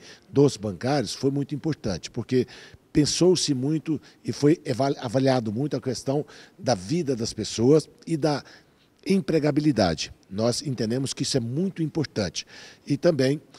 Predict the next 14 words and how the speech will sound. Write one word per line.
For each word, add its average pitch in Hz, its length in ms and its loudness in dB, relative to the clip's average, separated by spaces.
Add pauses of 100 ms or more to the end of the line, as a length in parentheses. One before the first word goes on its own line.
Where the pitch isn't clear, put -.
(120)
eh, 127 520 4
nós 131 180 -2
temos 139 260 -2
que 135 100 0
avaliar 107 400 0
também 139 360 -2
a 135 100 -4
possibilidade 127 1040 -4
do 131 140 -2
avanço, 123 720 -4 (400)
eh, 127 640 2
econômico 139 840 0
e 135 60 2
também, 127 460 0